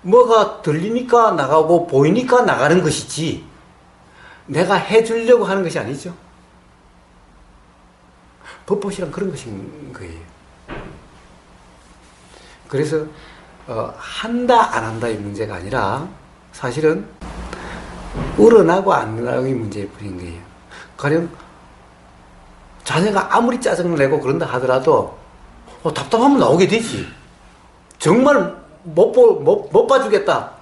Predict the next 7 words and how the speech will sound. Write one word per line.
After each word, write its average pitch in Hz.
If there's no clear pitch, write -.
그럼 294
나오게 226
되지. 262
또 208
어떨 190
때는 220
정말 240